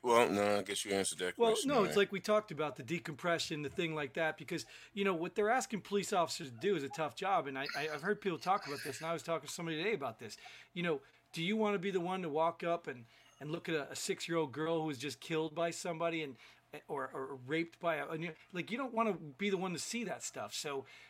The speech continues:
Speaker 2: normal people don't have to encounter the things police see.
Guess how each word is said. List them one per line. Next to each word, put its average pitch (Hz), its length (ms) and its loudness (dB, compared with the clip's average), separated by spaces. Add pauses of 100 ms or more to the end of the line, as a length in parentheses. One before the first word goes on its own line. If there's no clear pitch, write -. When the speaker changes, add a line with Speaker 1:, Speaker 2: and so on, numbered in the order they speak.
(220)
Speaker 2:
normal 220 340 2
people 214 320 -2
don't 180 240 -4
have 202 340 -2
to 190 80 -6
encounter 170 460 -2
the 139 100 -6
things 147 280 -6
police 151 400 -6
see. - 380 -6